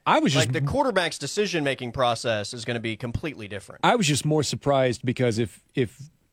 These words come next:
Speaker 1: you know how you have the,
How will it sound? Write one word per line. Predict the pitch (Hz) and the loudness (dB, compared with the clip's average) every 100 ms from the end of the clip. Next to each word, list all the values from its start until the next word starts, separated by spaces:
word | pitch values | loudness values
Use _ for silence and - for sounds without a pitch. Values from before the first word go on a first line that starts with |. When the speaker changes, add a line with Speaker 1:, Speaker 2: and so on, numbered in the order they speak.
| _ _ _ _ _ - | _ _ _ _ _ -4
Speaker 1:
you | 151 | 2
know | 143 | 4
how | 143 | 4
you | 139 131 | 4 2
have | 131 131 110 90 - - _ _ _ | 4 4 2 -4 -14 -20 _ _ _
the, | 139 110 120 113 110 107 107 | -8 -2 0 0 -2 -2 -6